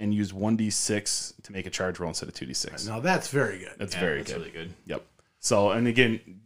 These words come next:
Speaker 1: the way you put this is you actually place this down before
Speaker 2: <coughs>
Speaker 1: any terrain goes on the board.
Speaker 2: Yeah.
Speaker 1: So you plop that sucker
Speaker 3: Well, it's so
Speaker 1: right
Speaker 3: massive,
Speaker 1: in the
Speaker 3: you
Speaker 1: middle.
Speaker 3: have to.
Speaker 1: Yeah, exactly.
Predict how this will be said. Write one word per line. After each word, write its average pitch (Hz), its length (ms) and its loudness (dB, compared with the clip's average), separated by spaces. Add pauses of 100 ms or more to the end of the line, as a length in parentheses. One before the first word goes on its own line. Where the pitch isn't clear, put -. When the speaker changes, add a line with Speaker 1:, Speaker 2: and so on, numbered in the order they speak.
(120)
Speaker 1:
the 123 60 -2
way 117 180 8
you 110 140 4
put 107 240 0
this - 420 2 (100)
is 101 240 -2
you 113 80 2
actually 110 260 0
place 104 260 -2
this 101 120 -2
down 101 200 0
before 98 300 0
Speaker 2:
<coughs> - 40 -6
Speaker 1:
any 101 140 0
terrain 98 300 0
goes 98 180 2
on 101 80 0
the 95 80 0
board. 98 400 0
Speaker 2:
Yeah. 98 260 -4
Speaker 1:
So 95 140 -2
you 104 80 2
plop 98 260 2
that 95 280 0
sucker 101 180 2
Speaker 3:
Well, 104 100 0
it's 90 80 0
so 95 120 4
Speaker 1:
right 107 80 6
Speaker 3:
massive, 104 260 4
Speaker 1:
in - 20 0
the 92 60 2
Speaker 3:
you 87 60 2
Speaker 1:
middle. 107 180 2
Speaker 3:
have - 80 -12
to. 85 260 -10
Speaker 1:
Yeah, 92 200 0
exactly. 82 520 -2